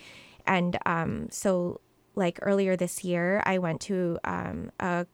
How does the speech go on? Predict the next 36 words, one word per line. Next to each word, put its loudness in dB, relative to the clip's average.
computer -2
science -2
boot -6
camp -2
to 2
study -2
web 2
development. -2
And 2
I, 6
I'll 6
go 4
into 4
that 0
later, 4
but 2
just 0
going 4
to -2
school 2
for -2
that, 0
and 6
I 6
hadn't 4
even 4
gotten 2
a 2
job -4
in 4
it, 0
but -6
just -6
finishing 2
that 0
program 0